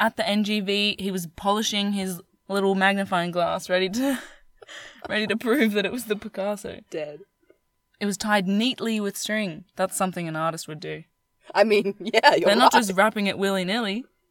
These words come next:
Speaker 1: They tied it up. At eleven P M, it was confirmed by Makaki that the painting was the original Picasso which had gone missing seventeen days earlier. He said it was undamaged, still in the canvas stretcher.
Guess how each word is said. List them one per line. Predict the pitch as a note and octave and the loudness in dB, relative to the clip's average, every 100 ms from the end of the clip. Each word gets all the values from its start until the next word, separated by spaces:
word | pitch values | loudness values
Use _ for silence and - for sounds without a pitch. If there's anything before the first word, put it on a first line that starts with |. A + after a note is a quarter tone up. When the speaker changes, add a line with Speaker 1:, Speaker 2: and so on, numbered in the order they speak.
| _ | _
Speaker 1:
They | F#3+ | -14
tied | F#3 G3+ F#3+ | -10 -6 -4
it | F#3 | -2
up. | C4+ - _ _ _ _ - | -2 -4 _ _ _ _ 2
At | A3 - | 4 6
eleven | A#3 C4+ F4+ | 4 2 -2
P | E4 A#3+ | -2 2
M, | E3 D#3+ - | 2 0 -2
it | F#3 | -2
was | G3 | -2
confirmed | - G3+ G3 G3+ A3+ C#4+ | -4 -6 -2 0 0 0
by | C4+ | -2
Makaki | G3+ G3 G3 G3 F3 D3+ - | -2 -2 -4 -4 -8 -10 -6
that | F#3 | -6
the | G#3+ | -6
painting | G3+ G#3 A3+ A#3+ A#3 | -6 -4 -4 -4 -2
was | F3+ G3+ | 0 0
the | A3 A#3 | 0 -2
original | F3+ F3 F3+ | -2 -4 -4
Picasso | E3 F3 G3 G3+ G#3+ E3 D#3+ | -6 -6 0 0 0 -4 -6
which | E3 F3+ | -8 -10
had | E3+ | -6
gone | F3 F#3+ A#3 | -4 -2 -2
missing | A3+ - G3 G#3+ | -4 -6 -6 -6
seventeen | - F3 F#3+ G3+ G#3 G#3 | -4 -4 -4 -6 -4 -6
days | E3+ D#3 D#3 - | -6 -6 -8 -2
earlier. | E3+ E3 D3 - - _ _ _ _ - | -2 -2 -4 -10 -12 _ _ _ _ -8
He | B3+ | -2
said | C4+ C4+ | 0 0
it | |
was | A#3 - | -4 -2
undamaged, | G3 B3 A3 F3 D3+ D3+ - - | 0 0 0 0 -2 -6 -10 -12
still | - A3+ A#3+ | -10 -6 -4
in | B3 A#3 | -2 -4
the | |
canvas | G#3+ F3+ F3 F3 F3 | -4 -2 -2 -2 -4
stretcher. | - F3 F3 D3+ - | -2 -2 -4 -10 -12